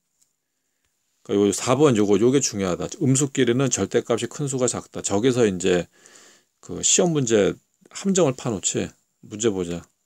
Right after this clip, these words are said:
다음 동그라미 안에 기호, 이거 부등호 기호네. 이거 좀 알맞은 거 써넣어라. 칠십오 번.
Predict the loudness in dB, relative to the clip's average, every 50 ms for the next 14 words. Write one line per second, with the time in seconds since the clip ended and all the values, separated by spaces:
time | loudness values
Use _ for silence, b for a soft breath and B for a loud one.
0 | _ _ _ _ _ _ _ _ _ _ _ _ _ _ _ _ _ _ _ _
1 | _ _ _ _ _ _ _ _ b b b b b b b b b b b b
2 | b b _ -8 -2 2 2 4 4 4 2 0 -2 -2 0 2 2 4 4 4
3 | 4 4 2 2 2 2 2 2 4 4 2 0 -2 -2 0 2 4 4 4 2
4 | 0 -2 -4 -2 -2 -2 2 4 4 4 4 4 4 2 2 2 2 0 0 0
5 | 0 2 2 2 2 4 2 2 2 2 2 2 2 2 2 2 2 0 0 0
6 | -2 -2 -2 -2 -2 -2 0 0 0 0 0 -2 -2 -2 -2 -2 -2 -2 0 0
7 | 0 0 2 0 0 0